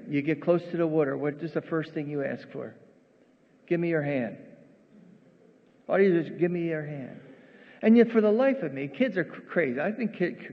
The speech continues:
kids are crazy. You know, here, here you are, you know, you're, you're facing life and death. Two-foot waves coming in, you know, the kid sees it, and he wants to pull away, and you just keep holding on to it. You just keep holding on. You just keep that grip a little.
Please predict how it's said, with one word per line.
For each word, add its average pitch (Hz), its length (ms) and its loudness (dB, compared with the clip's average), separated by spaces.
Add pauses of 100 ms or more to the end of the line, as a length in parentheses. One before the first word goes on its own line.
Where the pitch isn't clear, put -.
(140)
kids - 200 -2
are 131 100 -4
crazy. 110 420 -10 (460)
You 214 120 6
know, 180 100 -2 (200)
here, 254 280 6
here 220 160 6
you 233 240 2
are, 147 340 0
you 165 120 0
know, 151 100 -2
you're, 147 320 -4
you're 147 160 -2
facing 185 480 -2
life 156 260 -2
and 147 140 -4
death. 117 240 -4 (300)
Two-foot 185 400 0
waves 151 320 -2
coming 143 340 -2
in, 131 240 -4 (220)
you 135 100 -6
know, 127 300 -6 (100)
the - 60 -16
kid 170 360 -4
sees 135 220 -6
it, 139 220 -8
and 156 120 -4
he 165 60 -2
wants 220 300 -2
to 202 100 -2
pull 196 380 -4
away, 185 480 -6 (260)
and 151 160 -6
you 160 80 -2
just 147 260 -6
keep 147 220 -6
holding 139 380 -6
on 127 160 -8
to 123 100 -12
it. - 100 -14
You 139 140 -10
just 127 240 -12
keep 135 220 -10
holding 127 340 -8
on. 123 220 -10 (340)
You 180 160 2
just 175 220 0
keep 175 220 0
that 156 200 2
grip 151 200 -4
a 147 40 -6
little. 147 340 -2